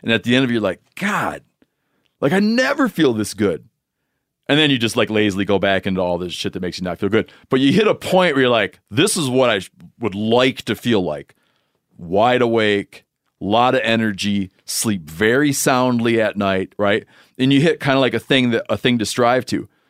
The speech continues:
And it, just listening to your body. When, when, when our kids are in a situation, like, let's say go to a birthday party, and all of a sudden, whatever reason, someone just hands them, like, a piece of cake the size of a book, right? Uh, she'll say,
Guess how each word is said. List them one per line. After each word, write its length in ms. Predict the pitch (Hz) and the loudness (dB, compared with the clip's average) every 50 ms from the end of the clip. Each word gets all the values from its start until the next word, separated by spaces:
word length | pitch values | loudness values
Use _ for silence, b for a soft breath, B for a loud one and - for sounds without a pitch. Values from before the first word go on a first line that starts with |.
| _ _ - | _ _ -8
And 120 | - 107 107 | -4 -2 -2
it, 100 | - - - 117 107 - 98 | -4 -4 -10 -14 -14 -12 -10
just 200 | 98 120 110 - | -6 -6 -4 0
listening 280 | 127 127 120 120 110 98 | 0 0 0 0 -2 -2
to 40 | |
your 80 | 110 104 | -2 0
body. 340 | 90 101 117 120 110 92 95 b b b b b b b b b | 0 2 2 0 0 -2 -6 b b b b b b b b b
When, 180 | 120 113 113 117 | 0 0 0 0
when, 280 | - 127 117 113 107 - _ - | 0 0 0 0 -2 -6 _ -4
when 180 | 113 113 117 | 0 2 2
our 120 | 127 143 139 | 2 2 0
kids 360 | - - - - 147 139 127 | 0 2 2 2 2 2 2
are 180 | 123 104 101 - | 0 0 0 -2
in 180 | - 117 113 | -2 -2 -2
a 60 | 110 104 | -2 -2
situation, 580 | - 123 107 - 113 107 104 107 101 - 110 | -2 -4 -4 -2 0 0 0 0 0 0 -4
like, 100 | 92 80 | -4 -4
let's 200 | 107 110 101 - | -4 -4 -4 -2
say 80 | 120 110 | -2 0
go 160 | 101 104 101 | 0 2 0
to 80 | 95 90 | 0 0
a 40 | |
birthday 340 | 80 - 101 98 92 - 95 80 | 0 0 0 -2 0 -2 -4 -4
party, 400 | - 90 80 80 82 85 82 76 | -4 -4 -4 -4 -4 -6 -8 -4
and 80 | 107 | -2
all 120 | 107 110 104 | 0 0 0
of 60 | - | 0
a 20 | |
sudden, 220 | - 117 101 98 95 | 0 -2 -2 -2 0
whatever 260 | 98 98 101 92 90 | -2 -2 -2 -2 -2
reason, 240 | 95 92 90 87 85 | -4 -4 -6 -6 -8
someone 240 | - - 104 92 90 | -8 -8 -6 -6 -6
just 140 | 90 - - | -8 -8 -6
hands 280 | 101 95 92 90 80 | -6 -6 -6 -6 -6
them, 100 | 92 90 87 | -8 -8 -8
like, 220 | 85 82 82 - | -8 -8 -8 -10
a 80 | 90 82 78 _ _ - | -12 -12 -12 _ _ -10
piece 180 | - 98 - | -10 -10 -10
of 80 | 98 - | -10 -8
cake 240 | - 104 95 - - | -6 -4 -4 -6 -6
the 60 | - | -8
size 320 | - 110 92 87 82 73 | -6 -4 -4 -4 -6 -8
of 80 | 76 73 | -10 -16
a 40 | 73 | -14
book, 420 | 71 - 98 90 71 65 - - | -10 -6 -6 -6 -6 -8 -10 -12
right? 240 | 85 73 78 87 - _ _ _ _ _ _ _ _ _ _ _ _ _ - - - | -12 -10 -10 -12 -16 _ _ _ _ _ _ _ _ _ _ _ _ _ -14 -8 -2
Uh, 360 | 107 107 104 98 92 90 - - _ _ _ _ _ _ _ _ _ _ _ _ | 0 2 2 2 2 0 -4 -8 _ _ _ _ _ _ _ _ _ _ _ _
she'll 240 | - - - 151 131 | -4 0 0 2 2
say, 600 | - - 156 170 175 143 107 98 92 92 95 | 2 2 2 2 2 2 2 0 -2 -4 -6